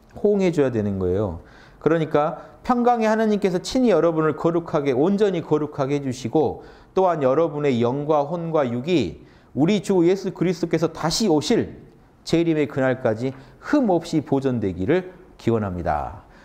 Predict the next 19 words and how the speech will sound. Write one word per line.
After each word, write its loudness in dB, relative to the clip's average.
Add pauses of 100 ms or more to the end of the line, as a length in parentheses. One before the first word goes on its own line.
(160)
하나님이 0
온전히 2
해주시길 -2
기원합니다 0
하는 0
거는 2
여러분 2
노력을 2
하지 -4
말란 0
내용이 2
아닙니다. 0 (480)
열심히 0
노력하되 2
하나님이 -2
도와주시길 -2
기원합니다. -4
요 -2
얘기고요. -2